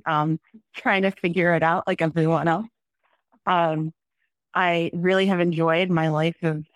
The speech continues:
uh, serving and helping others, um, find passion, find connection, and working with a more spiritual lens. Um, I didn't always know it was a spiritual lens, um,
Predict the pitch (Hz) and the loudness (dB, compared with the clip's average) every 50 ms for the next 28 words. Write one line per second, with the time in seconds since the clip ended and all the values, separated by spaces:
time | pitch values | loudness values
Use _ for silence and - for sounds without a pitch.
0 | _ - 156 147 135 143 - _ 160 156 151 170 170 151 139 160 - 156 147 - | _ -6 -4 -2 -2 -4 -4 _ -2 -2 0 0 0 0 -2 -2 -4 -4 -4 -4
1 | 147 - - 135 156 160 180 196 208 226 240 220 208 - - 160 156 147 143 143 | -6 -4 -4 -2 -2 0 0 0 0 0 -2 -4 -6 -6 -4 -2 -2 -2 -2 -4
2 | 139 143 151 - _ _ _ _ _ _ - 160 151 156 156 156 - - 208 196 | -8 -10 -14 -16 _ _ _ _ _ _ -4 -2 0 0 -2 -4 -4 -2 -2 -2
3 | 196 202 202 - 202 190 185 185 185 180 170 - - 160 156 151 - - 156 156 | -2 -2 -2 -2 -2 -2 0 -2 -2 -4 -4 -4 -4 -4 -4 -4 -4 -4 -4 -4
4 | 160 - - - 160 156 151 147 - 151 160 147 151 156 147 - 165 170 160 - | -4 -6 -8 -8 -4 -4 -4 -4 -4 -4 -4 -4 -4 -4 -6 -4 -4 -4 -4 -2
5 | - 160 160 151 151 - 151 - - 170 - 196 170 147 135 151 156 - _ - | 0 2 4 4 2 0 -2 -4 -6 -4 0 0 0 2 0 -2 -4 -6 _ -10
6 | 147 143 147 147 131 - - 160 147 131 151 143 131 127 139 262 294 302 - _ | -6 -4 -4 -4 -4 -6 -6 -6 -6 -4 -4 -4 -4 -4 -4 -4 -6 -8 -8 _
7 | _ _ _ _ _ _ _ _ _ _ _ _ _ 135 151 143 151 151 143 131 | _ _ _ _ _ _ _ _ _ _ _ _ _ 0 0 2 2 2 2 0
8 | - 160 - _ _ _ _ _ _ _ _ - 214 214 220 226 220 - 208 202 | 0 -2 -6 _ _ _ _ _ _ _ _ -2 0 2 2 2 2 2 2 2
9 | 190 180 170 165 165 180 196 190 247 233 254 - _ - 269 269 277 - - 294 | 2 2 2 2 2 2 2 0 -2 -4 -4 -6 _ 0 0 0 2 2 2 2
10 | 285 285 285 277 277 294 302 302 320 320 - _ _ _ _ 196 190 185 180 175 | 2 2 2 2 2 2 0 0 -2 -2 -6 _ _ _ _ 0 0 2 2 0
11 | 165 165 165 165 | -2 -4 -6 -8